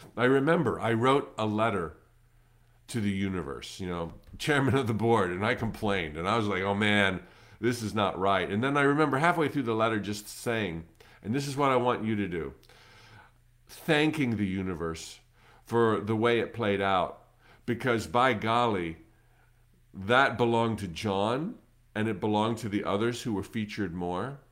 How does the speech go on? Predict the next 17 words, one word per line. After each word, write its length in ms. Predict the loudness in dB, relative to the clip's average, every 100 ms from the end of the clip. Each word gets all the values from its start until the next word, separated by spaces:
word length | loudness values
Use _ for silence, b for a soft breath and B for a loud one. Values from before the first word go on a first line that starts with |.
| _ B B B
and 220 | -4 -2
I 180 | 2 4
was 220 | 4 2
gonna 220 | 0 -2 0
get 240 | -2 -2
mine, 520 | -4 -6 -6 -10 -12 -4
and 180 | -2 4
that 240 | 2 2
wasn't 440 | 0 0 0 -4
mine. 580 | -2 -2 -2 -4 -8 -14 b b 0
That 180 | 2
was 140 | 2 0
just 220 | -2 -2
a 40 |
warm-up 720 | -2 2 2 2 0 -4 -8 b b -14
for 200 | -8 -6
mine. 480 | -4 -6 -8 -14